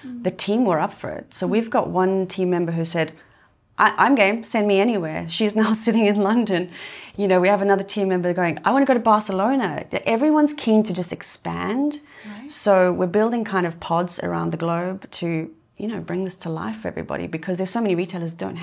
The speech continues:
Speaker 2: have this technology for
Speaker 1: Yeah.
Speaker 2: themselves.
Speaker 1: And how do you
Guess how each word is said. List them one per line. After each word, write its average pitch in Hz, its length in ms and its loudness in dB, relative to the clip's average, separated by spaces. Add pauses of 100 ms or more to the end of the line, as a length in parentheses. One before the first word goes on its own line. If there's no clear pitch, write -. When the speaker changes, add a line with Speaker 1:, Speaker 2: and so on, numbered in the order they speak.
Speaker 2:
have 170 280 -10 (600)
this 160 180 -6
technology 175 500 -8
for 269 160 -10
Speaker 1:
Yeah. - 60 -6
Speaker 2:
themselves. - 440 -10 (540)
Speaker 1:
And 254 120 -4
how 349 220 -2
do 427 60 -6
you 403 180 2